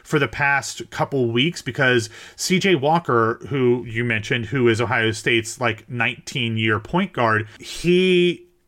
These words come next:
uh, hurt, he, he, he, I don't know if he tore or strained ligaments in his right hand, which is his non-shooting hand, um, and he missed four games. Ohio State went three and one in those. He came back for the Wisconsin game on Saturday, which Ohio State won, which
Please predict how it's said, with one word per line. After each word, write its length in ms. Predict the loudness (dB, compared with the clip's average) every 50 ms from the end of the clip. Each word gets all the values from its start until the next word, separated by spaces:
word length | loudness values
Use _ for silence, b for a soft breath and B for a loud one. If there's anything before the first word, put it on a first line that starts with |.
| _ _ -18
uh, 180 | -16 -16 -16 -14
hurt, 420 | -14 -10 -2 0 0 0 0 -4
he, 140 | -10 -12 -12 -12 -10 -8
he, 220 | -4 -4 -4 -4 -4
he, 420 | -8 -4 -2 -2 0 -2 -2 -4 -4
I 40 |
don't 80 | -2 0
know 60 | 0
if 80 | 0 -2
he 80 | -4
tore 460 | -8 -10 -2 2 4 4 4 4 2 2
or 120 | -2 -4
strained 420 | -4 -4 -2 -2 0 0 0 0
ligaments 480 | 0 0 0 0 0 -2 -2 -4 -4 -6
in 200 | -6 -4 -4 -2
his 340 | 0 2 2 2 2 0 -4 B B B B B
right 300 | B 0 0 2 0 0
hand, 300 | 0 -2 0 0 2 2
which 120 | 0 0 -2
is 100 | -2 -4
his 120 | -4 -2
non-shooting 560 | 0 0 0 0 -2 -2 -2 0 0 0 0
hand, 340 | 0 0 0 0 0 -2 -4 -10 B B B B B B B B -2 0
um, 640 | 2 2 4 4 2 2 0 0 0 0 -2 0 0
and 140 | 0 -2 0
he 140 | 0 0 0
missed 320 | 2 2 0 0 -2 -4
four 200 | -2 0 0 2
games. 240 | 2 0 -2 -2 -2
Ohio 200 | -4 -2 -2 -2
State 260 | 0 0 -2 -2 -2
went 180 | -2 -6 -6 -8
three 300 | -10 -6 -4 -2 0 0
and 140 | 0 0 0
one 160 | 2 2 2
in 100 | 2 2
those. 240 | 2 2 2 0 -2
He 160 | -4 -4 -6
came 340 | -4 -4 -4 -4 -4 -6 -4
back 320 | -2 -2 -2 -2 -4 -4
for 140 | -4 -2 -2
the 60 | 0
Wisconsin 540 | 0 0 -2 -2 -2 -2 -2 -2 -4 -6 -4
game 260 | -2 -2 -2 -2 -4
on 160 | -6 -8 -8
Saturday, 400 | -6 -4 -2 0 0 0 0 0
which 180 | -2 -4 -6 -8
Ohio 220 | -8 -8 -8 -8
State 340 | -8 -6 -6 -6 -6 -6 -6
won, 300 | -4 -2 -2 -2 0 -2
which 180 | -4 -4 -4